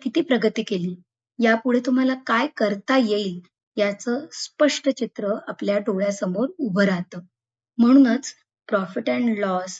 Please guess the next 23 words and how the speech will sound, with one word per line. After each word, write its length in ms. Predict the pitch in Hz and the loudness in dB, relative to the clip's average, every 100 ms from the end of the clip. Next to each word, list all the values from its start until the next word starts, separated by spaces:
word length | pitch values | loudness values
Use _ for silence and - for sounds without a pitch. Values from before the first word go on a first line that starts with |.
| _ _ - | _ _ -6
हे 80 | 226 | 0
नुसतं 540 | 220 226 226 - 226 220 | 2 2 0 -4 -4 0
कम्प्लायन्स 920 | 226 220 226 240 226 208 202 202 - - | 2 2 2 2 0 -2 -6 -10 -18 -4
किंवा 320 | 220 214 214 | -2 0 0
रिपोर्टिंग 680 | 208 196 226 226 214 208 196 196 - _ - | -2 0 2 2 2 -2 -4 -6 -16 _ -6
याचा 280 | 202 190 208 | -4 -2 -2
भाग 300 | 180 185 196 | 0 -2 -2
नाहीये, 300 | 185 180 - - _ _ _ _ | -6 -8 -12 -16 _ _ _ _
तर 300 | 208 190 202 285 _ _ _ - | 0 0 -2 -6 _ _ _ -10
व्यावसायिक 720 | 190 202 196 196 - 240 247 - | -4 0 0 -2 0 2 0 0
म्हणून 380 | 220 202 202 190 - _ - | 0 2 -2 -4 -12 _ -4
किंवा 200 | 214 208 | -2 -2
डिसिजन 640 | 190 196 185 226 247 240 | -2 -4 -2 0 4 6
मेकर 400 | 220 196 - 233 | 6 2 0 2
म्हणून 460 | 226 190 226 208 233 - _ _ - | 2 2 2 2 -2 -10 _ _ -2
profit 440 | 214 185 185 269 | 2 2 0 -2
and 280 | 254 262 226 208 | 0 2 2 0
लॉसचा 880 | 202 202 - _ _ _ _ 269 - | 0 -2 -8 _ _ _ _ -4 -2
ॲनालिसिस 640 | 233 208 247 240 247 226 - | -2 0 2 2 0 -6 -2
करणं 320 | 214 196 226 - | -2 -2 -6 -8
अत्यंत 600 | 226 - _ - 254 262 | -14 -14 _ 0 4 4
महत्वाचं 580 | 269 226 190 170 175 - | 4 2 0 -6 -8 -8
आहे. 80 | 175 | -14